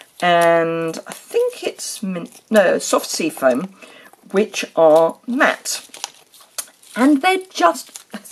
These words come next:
they're sticking to each other. They are self-adhesive, which is brilliant, um, so it's much easier. So I've sprinkled some of those in amongst as well.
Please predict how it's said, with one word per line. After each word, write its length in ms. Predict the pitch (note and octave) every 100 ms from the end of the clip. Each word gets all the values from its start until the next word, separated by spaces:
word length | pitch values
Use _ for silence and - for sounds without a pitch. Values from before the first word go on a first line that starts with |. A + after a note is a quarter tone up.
| - -
they're 80 | C#4
sticking 440 | - - - A#3
to 100 | G3+
each 140 | -
other. 160 | E3 E3 - - -
They 140 | G#3+
are 120 | B3+
self-adhesive, 680 | D#4+ C4+ C4 - G#3+ - -
which 180 | D3+ -
is 80 | E3+
brilliant, 640 | - F#3 D3 B2 - - - - -
um, 380 | D#3+ E3+ E3 E3 -
so 140 | -
it's 120 | E3+
much 320 | F3+ G3+ - -
easier. 480 | G3 E3 - C3 - - _ - - - -
So 480 | - A3 G3+ G3+ G3+
I've 180 | - G3
sprinkled 520 | F#3+ - A3+ A#3+ B3
some 180 | - G#3+
of 60 | G3
those 340 | F3+ D#3+ D#3
in 220 | - E3
amongst 500 | D#3 D3 D3 - - -
as 120 | D#3+
well. 380 | D#3+ C#3 -